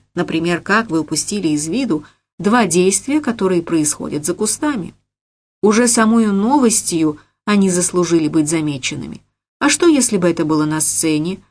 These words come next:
Вот бы эффект был небывалый». А на первой репетиции «Грозы» в Малом театре Щепкин демонстративно ушёл за кулисы. Ирония и протест знаменитого актёра могут быть несправедливыми хотя бы потому, что нет основания считать, что драматург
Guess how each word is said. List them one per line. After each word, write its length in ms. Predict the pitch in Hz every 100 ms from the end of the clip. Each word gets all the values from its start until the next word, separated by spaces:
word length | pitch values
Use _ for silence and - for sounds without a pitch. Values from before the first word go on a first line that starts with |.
| _ _ -
Вот 260 | 285 381
бы 240 | 233 285 233
эффект 400 | - 285 196 156
был 220 | 190 156
небывалый». 760 | 160 165 170 151 - 101 - _ _ _ _ _ _ _ _ _ _ -
А 100 | 214
на 160 | 262
первой 320 | 262 330 285 254
репетиции 640 | 233 226 233 226 - 208
«Грозы» 420 | 180 190 170 214
в 80 | 170
Малом 320 | 185 170 160
театре 480 | 151 190 277 - 247
Щепкин 640 | 226 - 247 254 - 220
демонстративно 840 | 190 196 190 - 196 190 254 247
ушёл 300 | 233 - 220
за 120 | 196 202
кулисы. 640 | 208 202 160 - 120 - _ _ -
Ирония 460 | 240 302 330 269 254
и 140 | 220
протест 580 | 220 214 214 226 - -
знаменитого 560 | 180 170 185 196 320 156
актёра 400 | 151 262 254 175
могут 320 | 165 156 151
быть 320 | 202 339 -
несправедливыми 840 | 170 - 160 151 151 185 202 156 165
хотя 300 | 143 - 220
бы 100 | 175
потому, 400 | - 165 190 269
что 200 | - 233
нет 220 | 285 294
основания 560 | 254 247 240 254 233
считать, 460 | 214 - 170 202 196
что 180 | - 160
драматург 640 | - - 147 285 302 -